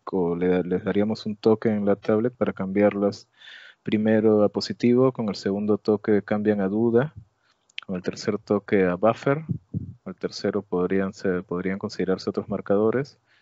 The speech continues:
y luego volvería a negativo. Para este ejemplo, eh, las últimas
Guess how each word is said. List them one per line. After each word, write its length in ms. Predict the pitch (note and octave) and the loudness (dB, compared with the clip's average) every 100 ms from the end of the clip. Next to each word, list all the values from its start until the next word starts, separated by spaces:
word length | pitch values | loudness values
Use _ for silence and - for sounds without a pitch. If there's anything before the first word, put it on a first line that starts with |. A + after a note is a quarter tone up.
| _ _ _ _ | _ _ _ _
y 380 | F2+ F2+ E2+ F2 | -6 -4 -4 -2
luego 320 | F#2 F#2 F#2 | 0 2 2
volvería 920 | F2+ F2 E2+ E2+ F2 E2+ D#2+ D#2+ - - | 0 0 -2 0 0 0 -2 -6 -8 -10
a 80 | |
negativo. 580 | F2 E2 E2 - D#3+ - - - - - _ _ - _ _ _ _ _ - - | -8 -6 -6 -6 -10 -8 -2 0 0 -6 _ _ -20 _ _ _ _ _ -20 -8
Para 220 | - G#2 A2+ | -4 -2 -2
este 160 | - | -4
ejemplo, 500 | - B2 A#2+ A#2+ A#2 A#2 E2+ D#2+ | -2 -4 -2 0 0 0 -6 -10
eh, 320 | D#2+ D#2 - - F#2 - | -10 -10 -14 -18 -20 -6
las 300 | G2+ - C3 | -4 -2 -4
últimas 1120 | B2 C3 C3 A#2+ A2+ A2+ A2+ - - - | -2 -4 -2 0 0 -2 -4 -8 -14 -16